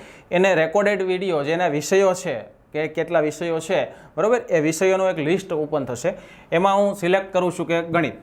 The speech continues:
હું ગણિત ઉપર ક્લિક કરીશ તો સિલેક્ટ ચેપ્ટર નામનું એક સ્ક્રોલ ડાઉન એક લિસ્ટ ઓપન થશે.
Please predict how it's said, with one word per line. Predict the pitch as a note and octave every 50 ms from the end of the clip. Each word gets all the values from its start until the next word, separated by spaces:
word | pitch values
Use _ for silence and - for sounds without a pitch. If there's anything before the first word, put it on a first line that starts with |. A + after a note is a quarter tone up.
| - -
હું | C3 C#3
ગણિત | C3+ D#3+ F3+ F#3+ F#3
ઉપર | G3+ G3 A3 G#3
ક્લિક | G#3 G3+ G3 G3+ G3+ -
કરીશ | G3 F3+ D#3 C3 - - - - _ _ _ - - - - - - - - - - -
તો | - F#3 G3 G3+ G#3 - - - - - - - _ _ _ _ - - -
સિલેક્ટ | - - F#3+ G3 G#3+ A3 G#3+ -
ચેપ્ટર | - F#3+ F#3+ F#3+ F#3+ G#3 G3
નામનું | G3 G3 F#3+ G3 G3 G3 F#3+
એક | F#3+ F#3 F#3+ G3 F#3+ F#3+ G3 G3 - - - - - - - - - - - - - - - _ _ - -
સ્ક્રોલ | - - F3+ F3+ F3+ F#3 F#3
ડાઉન | F#3 F#3+ G3 G3 F#3+ F#3+ - - - E3+
એક | E3 D#3+
લિસ્ટ | D3+ D#3+ F#3 G3+ G3 -
ઓપન | F3 E3 D#3+ E3+ D#3+ D3+
થશે. | D3 - B2 - -